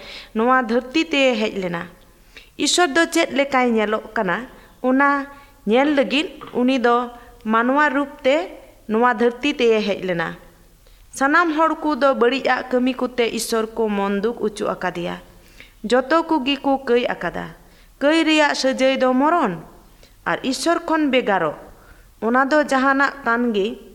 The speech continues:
ᱤᱥᱥᱚᱨ ᱫᱚ ᱥᱟᱱᱟᱢ ᱦᱚᱲᱮ ᱫᱩᱞᱟᱹᱲᱮᱫ ᱠᱚᱣᱟ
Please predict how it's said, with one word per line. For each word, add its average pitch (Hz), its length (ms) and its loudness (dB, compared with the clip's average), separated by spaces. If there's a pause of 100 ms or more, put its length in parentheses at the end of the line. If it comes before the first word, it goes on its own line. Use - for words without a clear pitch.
(960)
ᱤᱥᱥᱚᱨ 277 360 0
ᱫᱚ 285 160 2
ᱥᱟᱱᱟᱢ 277 400 2
ᱦᱚᱲᱮ 277 260 4
ᱫᱩᱞᱟᱹᱲᱮᱫ 254 600 2
ᱠᱚᱣᱟ 170 240 -4